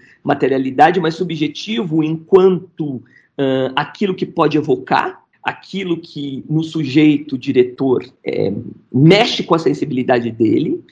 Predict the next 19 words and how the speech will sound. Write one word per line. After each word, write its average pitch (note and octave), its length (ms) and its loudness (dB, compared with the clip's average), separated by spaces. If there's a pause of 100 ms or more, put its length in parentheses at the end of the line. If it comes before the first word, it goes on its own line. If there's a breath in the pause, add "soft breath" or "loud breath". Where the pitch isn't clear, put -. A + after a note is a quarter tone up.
(200 soft breath)
Então, D3+ 140 2
ao D#3 80 6
invés F3 440 4
de F3 60 4
eu F3+ 60 2
falar D3 320 4
diretamente, C#3+ 1080 -4 (160 soft breath)
convidar C#3+ 380 0
pessoas D#3+ 760 4
pra C#3 160 -6
falar C#3+ 540 0
como F#3 260 2
seria C#3+ 800 -2 (180)
a C#3+ 60 0
problemática D#3 640 0
da C3+ 100 -4
chuva F3+ 540 0
na C#3 100 -2
cidade, C3 960 2